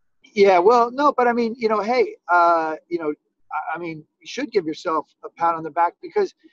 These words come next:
I mean, there, of course, there's a lot to it. Th-, this is, um, this is where, this is where it's going down,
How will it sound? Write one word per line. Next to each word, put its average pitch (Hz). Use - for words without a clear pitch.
I 220
mean, 214
there, 196
of -
course, 202
there's 262
a -
lot 190
to 147
it. -
Th-, 160
this 180
is, 208
um, 165
this -
is -
where, 392
this 208
is 220
where 240
it's 180
going 185
down, 175